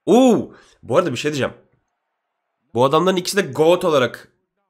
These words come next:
anons edildi bu şirkette, biliyorsunuz değil mi? Belki de seni burada alıcı yaptım. Niye böyle şey yapıyorsun ki diyor Cena. Bin. One thousand one hundred. Oo.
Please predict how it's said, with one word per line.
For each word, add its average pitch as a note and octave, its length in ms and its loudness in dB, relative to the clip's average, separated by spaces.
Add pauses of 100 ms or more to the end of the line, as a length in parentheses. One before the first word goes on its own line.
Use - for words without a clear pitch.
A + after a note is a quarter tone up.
(200)
anons B2+ 300 -2
edildi A2+ 200 -8
bu A2 80 -8
şirkette, G#2 380 -10
biliyorsunuz B2+ 320 -12
değil D#3 100 -10
mi? - 80 -14 (880)
Belki C3+ 260 -2
de F3 60 0
seni F#3 240 -2
burada F#3 300 0
alıcı F3+ 320 -4
yaptım. D3 420 -4 (140)
Niye E3 180 -2
böyle F#3 120 2
şey D#3 140 -2
yapıyorsun C3 280 -8
ki C3 120 -16
diyor G2+ 200 -8
Cena. F#2 300 -20 (1120)
Bin. D#3+ 440 -8 (960)
One A#2+ 160 -6
thousand C3+ 280 -6
one C3+ 140 -4
hundred. G2 280 -8 (2500)
Oo. G#2+ 960 -2